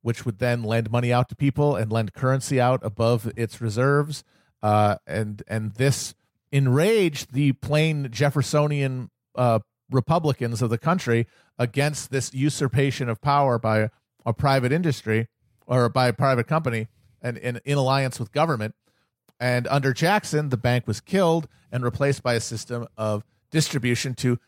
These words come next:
state banks called pet banks, which just was essentially a decentralized version of the bank system, but this time ar-, around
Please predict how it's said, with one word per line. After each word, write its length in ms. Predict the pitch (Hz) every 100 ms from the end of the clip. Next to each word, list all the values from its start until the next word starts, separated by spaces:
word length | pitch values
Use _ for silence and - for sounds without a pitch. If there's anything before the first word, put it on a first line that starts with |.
| _
state 680 | - - - - 202 233 - - _
banks 520 | 135 120 92 - - -
called 300 | - 131 113
pet 320 | - 165 208 -
banks, 480 | - 107 - - - - _ _
which 440 | - 120 131 - - _ _
just 340 | - 143 - - _
was 240 | 127 139 110
essentially 520 | 135 190 202 165 139
a 80 | 131
decentralized 840 | 165 175 190 190 156 131 123 110
version 460 | 135 202 160 143 127
of 280 | 160 180
the 60 | 143
bank 280 | - 190 208
system, 440 | - 131 - 131 - _ -
but 140 | 127
this 180 | 185 180
time 340 | 175 135 131 131
ar-, 220 | 131 117 -
around 580 | 127 131 131 127 123 113